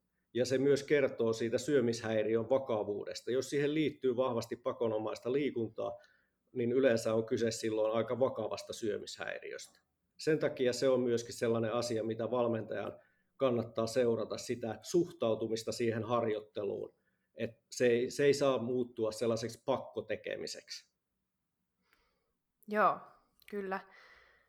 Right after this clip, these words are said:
Speaker 2: Joo, ja toi on fitneksen parissakin haaste sitten, että kun kisakaudella vähennetään, vähennetään energiansaantia ja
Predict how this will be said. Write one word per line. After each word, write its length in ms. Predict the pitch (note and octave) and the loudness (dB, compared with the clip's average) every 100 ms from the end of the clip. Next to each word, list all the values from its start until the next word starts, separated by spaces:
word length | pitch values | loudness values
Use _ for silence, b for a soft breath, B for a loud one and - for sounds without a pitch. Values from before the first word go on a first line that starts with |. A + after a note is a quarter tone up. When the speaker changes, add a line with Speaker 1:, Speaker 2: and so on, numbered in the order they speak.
| b _ - | b _ -2
Speaker 2:
Joo, 140 | G#3 G3 | 4 6
ja 100 | F#3+ | 6
toi 220 | G3 G3 | 4 4
on 160 | G3+ G3 B B _ _ | 2 -2 B B _ _
fitneksen 500 | B3 A#3+ G#3+ - F#3+ | -4 0 -2 0 2
parissakin 460 | G3 G3 G3+ G3 F3+ | 4 4 0 -4 0
haaste 400 | G3 F#3+ - F#3 | 2 2 0 -8
sitten, 400 | - F#3+ - F3 | -8 -8 -6 -6
että 180 | - F3 | -6 -8
kun 400 | F3+ - - _ | -8 -12 -14 _
kisakaudella 720 | G3+ F#3 F3+ F3+ E3+ E3+ E3+ E3+ - b b - | -6 0 0 2 2 2 -2 -4 -8 b b 2
vähennetään, 720 | G3+ G#3+ F#3+ F3+ F3+ F3 E3 - B - | 4 6 4 2 4 4 4 0 B -4
vähennetään 520 | B3 C4+ A#3+ A3 G3+ | 0 2 4 6 6
energiansaantia 1080 | A3 G#3+ G#3 F#3+ F3+ F3 F3+ F3+ F3+ F3+ E3+ | 8 6 6 2 2 6 6 6 2 2 4
ja 200 | E3+ | 4